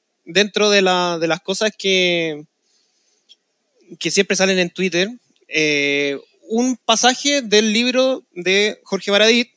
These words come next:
página ciento cuatro, La Constituyente, donde él dice abiertamente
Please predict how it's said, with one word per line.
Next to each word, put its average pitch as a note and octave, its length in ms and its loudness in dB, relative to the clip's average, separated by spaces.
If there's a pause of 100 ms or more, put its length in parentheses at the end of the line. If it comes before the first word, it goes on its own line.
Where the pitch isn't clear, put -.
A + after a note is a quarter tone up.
(200)
página E3 300 -2
ciento F3+ 240 -4
cuatro, A3 500 2
La E3 200 2
Constituyente, G3+ 840 0 (480)
donde G3+ 540 2
él B3+ 340 2 (140)
dice G#3 420 0
abiertamente A3+ 1000 0